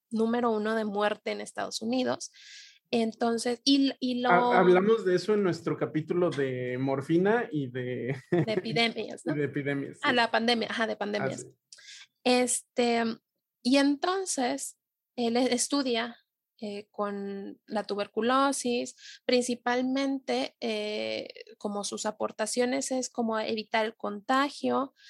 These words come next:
Speaker 1: saber qué lo causa y poder cortar estas, este, vías de transmisión para,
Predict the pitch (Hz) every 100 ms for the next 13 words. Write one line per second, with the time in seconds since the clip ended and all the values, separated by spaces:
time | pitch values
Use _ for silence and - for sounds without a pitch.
0 | - - 240 220 226 - - 220 220 208
1 | 202 - 226 262 285 - 269 330 _ _
2 | _ - 254 269 - 233 220 220 - 240
3 | 233 226 220 - - _ 226 214 - 220
4 | 214 - - 202 - 190 202 214 202 208
5 | 214 208 220 262 285 294 320 269 269 285
6 | 330